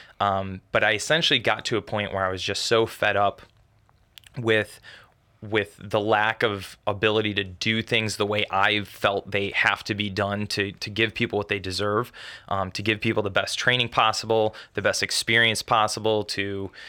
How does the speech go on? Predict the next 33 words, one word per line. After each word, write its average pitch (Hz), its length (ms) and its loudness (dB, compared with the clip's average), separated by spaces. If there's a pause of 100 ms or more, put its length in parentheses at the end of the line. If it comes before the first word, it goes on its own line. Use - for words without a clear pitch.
(280)
uh, 90 300 -4
improve 107 400 -4
their 110 120 2
life 104 320 0
in 98 140 -6
ways 98 320 -2
outside 98 440 0
of 95 100 -6
just - 320 -2 (160)
their 98 100 0
performances 101 680 -4
in 98 80 -6
the 95 80 -6
gym, 98 340 -2
right? 98 260 -2
And, 95 200 -8
and 98 280 -8
so 98 340 -4 (140)
if 98 220 -8
we 117 80 0
can 107 140 -6
enhance 107 340 -2
and 107 80 -4
improve 101 360 -6
people's 101 340 -6
lives, 101 360 -2
whether 101 220 -2
that's 98 260 0 (240)
just - 240 -6
they 90 100 -4
physically - 440 -12
feel 123 300 0
better, 101 440 0